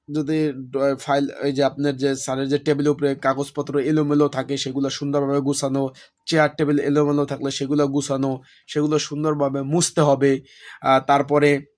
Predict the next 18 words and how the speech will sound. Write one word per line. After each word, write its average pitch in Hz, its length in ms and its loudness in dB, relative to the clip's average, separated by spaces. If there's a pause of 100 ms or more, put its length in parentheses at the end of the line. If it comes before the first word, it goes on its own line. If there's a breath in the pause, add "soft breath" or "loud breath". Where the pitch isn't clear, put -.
(180)
অন্য 160 540 2 (580)
কোথাও 156 260 0
থেকে 147 220 0
যদি 139 240 -4
কোনো 139 220 -4
ফাইল 135 380 0
বা 139 120 2
ডকুমেন্ট 135 460 -2
আপনার 135 300 -6
কাছে 135 300 -6
নিয়ে 135 180 0
আসে, 135 200 -2
সেটা 131 200 -8
রেখে 139 280 0
দেওয়া, 127 200 0
স্যার 123 260 -6
যখন 135 280 -2
আসবে 135 420 0